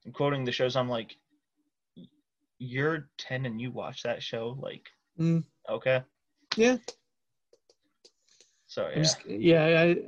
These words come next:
Speaker 2: I, I, there, I definitely make the questionable judgment on some stuff, but there's just certain things where I'm like, "You got to." Like, I showed him Goonies.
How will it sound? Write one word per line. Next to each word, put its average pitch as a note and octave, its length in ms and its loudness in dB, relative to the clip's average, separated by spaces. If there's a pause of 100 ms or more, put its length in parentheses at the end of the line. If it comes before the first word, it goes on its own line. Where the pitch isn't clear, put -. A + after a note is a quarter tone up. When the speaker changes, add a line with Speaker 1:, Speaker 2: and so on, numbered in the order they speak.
(160)
Speaker 2:
I, D#3+ 40 -2
I, D#3 260 -2
there, F#3 340 6 (160)
I F3 80 4
definitely G3+ 300 8
make F3+ 200 2
the F3 100 0
questionable E3+ 520 0
judgment D#3+ 420 2
on D#3 140 -4
some D3+ 240 -4
stuff, D3 400 -2 (220)
but D3+ 380 2 (340)
there's B3 100 2
just D#4 180 6
certain D#4 200 2
things C#4+ 220 0
where B3+ 120 0
I'm G#3+ 80 -2
like, G#3+ 180 0
"You F#3+ 80 -8
got G#3+ 300 2
to." E3+ 240 4
Like, C#3 180 -2
I D#3 60 2
showed F#3+ 180 2
him E3+ 120 2
Goonies. F3 680 0